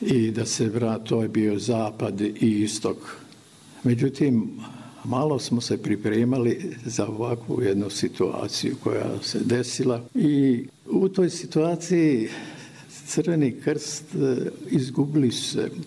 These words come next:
najveći broj, izgubio se volontera, članova. Veći dio tih aktivnosti što je trebalo obaviti u onako teškoj situaciji,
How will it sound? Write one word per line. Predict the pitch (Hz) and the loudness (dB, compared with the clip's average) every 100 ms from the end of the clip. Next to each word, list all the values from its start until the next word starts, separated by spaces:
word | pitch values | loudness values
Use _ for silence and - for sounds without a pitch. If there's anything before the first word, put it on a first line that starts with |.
| - - - - - 196 107 | -14 -20 -20 -16 -4 -2 2
najveći | 98 117 113 110 - | 2 4 2 0 -2
broj, | 98 107 110 92 | -2 0 0 -2
izgubio | - - 98 104 95 | 0 -2 0 0 0
se | - - - - - | -2 -4 -4 -6 -6
volontera, | 113 104 101 107 113 101 95 101 - 113 120 - | -2 0 0 -2 0 2 2 0 -6 -8 -10 -12
članova. | - - 104 98 101 107 101 107 - - - - | -8 -4 0 0 0 -2 -4 -4 -6 -12 -14 -2
Veći | 156 127 151 147 131 | 0 2 0 0 0
dio | 113 139 135 107 87 - - - - - - | 2 2 4 4 0 -6 -16 -20 -20 -20 -4
tih | - 117 | 2 2
aktivnosti | 107 110 - 110 113 123 113 - - 95 - - - - - | 0 -4 2 4 4 2 0 -2 0 0 0 -10 -20 -20 -16
što | - - - 98 | -10 -8 0 0
je | - | 2
trebalo | 110 107 107 101 | 0 0 0 -2
obaviti | 110 110 101 101 95 - | 0 0 0 -2 -4 0
u | 95 | 2
onako | 92 92 92 - | 2 0 -2 -4
teškoj | - 107 98 - - | -2 2 0 0 -4
situaciji, | 95 - - 98 98 - - 107 | -2 -6 -2 0 0 -2 0 2